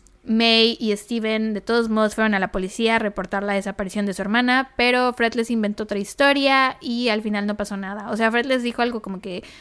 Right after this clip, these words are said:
se había unido a un cártel de drogas o algo así y que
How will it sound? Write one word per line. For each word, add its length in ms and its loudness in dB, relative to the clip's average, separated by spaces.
se 100 -2
había 320 10
unido 340 2
a 80 2
un 200 -2
cártel 400 -4
de 100 -8
drogas 800 0
o 100 -8
algo 220 -6
así 480 -8
y 40 -18
que 440 -16